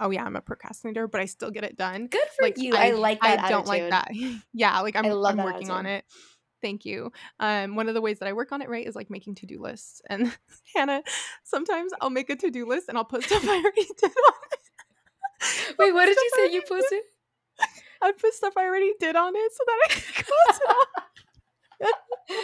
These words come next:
Speaker 2: So you feel accomplished?
Speaker 1: Yeah, like, so it gets me, like, it gives me that, like, one, two, three, go, like, that jump start, like, "Cool, I already organized my
Speaker 2: I'm
Speaker 1: office." Like, now I'm
Speaker 2: dead.
Speaker 1: gonna,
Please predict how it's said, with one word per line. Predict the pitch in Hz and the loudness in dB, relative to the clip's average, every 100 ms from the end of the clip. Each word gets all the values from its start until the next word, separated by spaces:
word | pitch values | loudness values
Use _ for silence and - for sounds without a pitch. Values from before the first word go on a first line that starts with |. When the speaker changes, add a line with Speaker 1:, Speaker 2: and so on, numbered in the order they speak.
| - - 381 - | -6 -8 -8 2
Speaker 2:
So | 480 | 6
you | 415 453 | 6 6
feel | 403 392 | 4 6
accomplished? | 381 - 247 254 320 190 - - - 349 - _ _ _ - | 4 6 6 6 2 2 2 -2 -6 -8 -8 _ _ _ -18
Speaker 1:
Yeah, | 262 269 349 554 494 | -10 -2 0 2 2
like, | 403 370 | 0 -2
so | 381 320 | -2 -2
it | 247 240 | 0 -2
gets | 311 - | -2 -4
me, | 392 | -2
like, | 403 294 - | 0 0 -2
it | 233 | -6
gives | 247 247 | -6 -8
me | 330 | -4
that, | 330 - | -2 -2
like, | 240 226 | -4 0
one, | 247 | 0
two, | 247 254 | 0 -4
three, | 262 247 | -6 -4
go, | 214 240 | 0 2
like, | 233 233 | 2 2
that | 240 240 | 0 0
jump | 262 240 | 0 -2
start, | - 247 240 | 0 -2 0
like, | 240 | -4
"Cool, | - 330 254 | -2 2 4
I | 240 | 4
already | 320 339 330 294 | 2 4 2 0
organized | 247 240 233 220 | -4 -2 -4 -2
my | 220 | 0
Speaker 2:
I'm | |
Speaker 1:
office." | 202 240 240 220 - | 0 0 -2 -6 -6
Like, | 220 208 | -4 0
now | 220 226 | 2 4
I'm | 247 | 2
Speaker 2:
dead. | |
Speaker 1:
gonna, | 254 247 | 0 -2